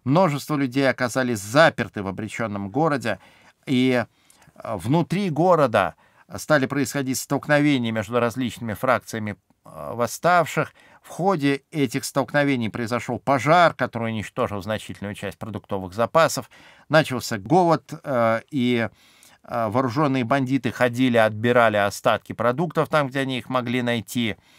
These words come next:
И, э, э, начались случаи каннибализма, и, э, Иосиф даже описывает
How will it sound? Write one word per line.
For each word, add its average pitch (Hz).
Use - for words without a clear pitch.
И, 113
э, 107
э, 104
начались 143
случаи 127
каннибализма, 131
и, 110
э, 92
Иосиф 147
даже 123
описывает 120